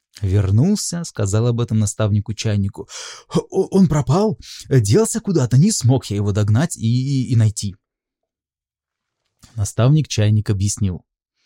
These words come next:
На сей раз я ему показал состояние, когда ещё не отделился от своих предков.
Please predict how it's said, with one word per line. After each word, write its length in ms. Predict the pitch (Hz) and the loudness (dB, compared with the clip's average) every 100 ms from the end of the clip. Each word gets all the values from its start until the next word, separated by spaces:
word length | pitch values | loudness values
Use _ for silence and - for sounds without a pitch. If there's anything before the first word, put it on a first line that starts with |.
| _ - - _ _ _ _ _ _ - | _ -20 -20 _ _ _ _ _ _ -8
На 60 | |
сей 240 | 101 151 175 | -4 0 0
раз 260 | 180 - | 0 0
я 80 | 175 | 0
ему 160 | 170 160 | 0 0
показал 420 | 151 151 147 160 | -2 -2 0 -2
состояние, 680 | - 131 - 135 147 156 151 | -2 -6 0 2 2 0 0
когда 320 | 131 123 120 | -2 -4 -2
ещё 380 | 143 127 - 139 | -2 -2 -4 0
не 160 | 131 131 | 2 2
отделился 720 | 123 113 131 135 135 - 123 | 0 0 0 2 0 -2 -4
от 60 | 117 | -4
своих 320 | - 127 - | -2 -4 -2
предков. 560 | 165 120 - - - | -4 -4 -8 -18 -18